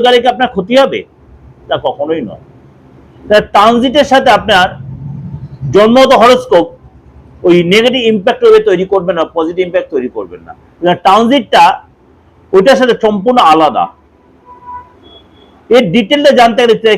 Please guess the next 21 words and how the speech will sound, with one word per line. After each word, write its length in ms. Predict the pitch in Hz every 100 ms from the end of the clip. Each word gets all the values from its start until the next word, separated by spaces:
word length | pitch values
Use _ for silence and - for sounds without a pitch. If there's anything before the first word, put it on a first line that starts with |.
| 226
কি 60 | 214
করতে 160 | 233 254
হবে? 120 | 247 180
আপনার 180 | 208 180
রাশিটা 240 | 160 214 208
ভালো 140 | 131 156
করে 100 | 180 175
আপনাকে 220 | 196 254 - _ _ _ _
শুনতে 380 | - 208 214 190 139
হবে, 160 | 120 123 131
যে 100 | 208 147
আমি 140 | 196 285 - _ _ _ _ _ _
ইন্ডিভিজুয়াল 560 | 170 202 233 254 269 226 185
আপনার 200 | 196 196 151
রাশিটা 280 | - 185 214
নিয়ে 160 | 220
কি 60 | 196 135
আলোচনা 300 | 131 131 170 -
করছি। 320 | 95 _ - _ _ _ _ _ _ _ _ _ - - - - - -
কুম্ভ 200 | - 240 247 196
রাশি, 280 | 123 -